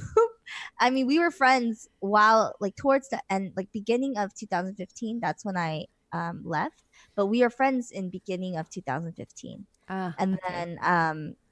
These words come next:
Speaker 1: and then after I left the group, that's when we started dating.
Speaker 2: Oh, okay.
Speaker 1: So I was not pregnant because I had Oli in two thousand sixteen. It was August two thousand sixteen, and that time does not match <laughs> to the point where I was pregnant before.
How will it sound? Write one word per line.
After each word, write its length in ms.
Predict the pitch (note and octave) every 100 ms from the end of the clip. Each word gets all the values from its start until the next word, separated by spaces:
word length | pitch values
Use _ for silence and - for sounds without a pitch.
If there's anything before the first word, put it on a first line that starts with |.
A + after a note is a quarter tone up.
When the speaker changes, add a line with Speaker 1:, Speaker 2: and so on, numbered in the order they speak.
| -
Speaker 1:
and 100 | G3
then 160 | F#3+ -
after 420 | F#3 F#3+ - A3
I 260 | E3+ E3+ F3
left 340 | F3+ C4+ -
the 80 | A#3+
group, 200 | F#3 E3
that's 220 | F3 -
when 100 | F3+
we 80 | F3
started 340 | - E3 D#3 -
dating. 520 | C#3 G#2+ D2+ D2+ G#3 - -
Speaker 2:
Oh, 440 | G#3 G3+ F#3+ E3+ E3+
okay. 320 | F3+ F3 C#3+
Speaker 1:
So 460 | G3+ F#3+ F#3+ F#3 E3 - G3+
I 100 | G3+
was 220 | A3 A3
not 320 | G3+ F#3+ -
pregnant 600 | G#3 F3 F3 D#3+ D#3+ -
because 220 | G3+ A3+
I 120 | - A3
had 260 | B3+ C4
Oli 380 | - G3+ G3 F#3+
in 100 | F3
two 140 | - G3+
thousand 340 | F3+ F3+ F#3
sixteen. 720 | - E3+ - - C4+ C#4+ D#4+ -
It 80 | F#3+
was 140 | F#3
August 380 | - G3 G3+ -
two 100 | G3
thousand 280 | - D#3+ E3+
sixteen, 480 | - C3 - F3+ F3
and 220 | F3 F3
that 220 | E3 D3+ -
time 320 | G#3 G3 F3+
does 180 | F3 E3+
not 260 | E3 -
match 480 | E3+ E3+ E3+ - - _ -
<laughs> 220 | _ -
to 80 | B3 B4 - - - - B4+ D#4
the 260 | B4+ C#4 C4+
point 180 | E4 A#3+
where 140 | A3+
I 80 | A3+
was 140 | A#3 -
pregnant 420 | C4+ A#3+ A3 G#3+
before. 540 | A3+ - A#3 A#3+ C4+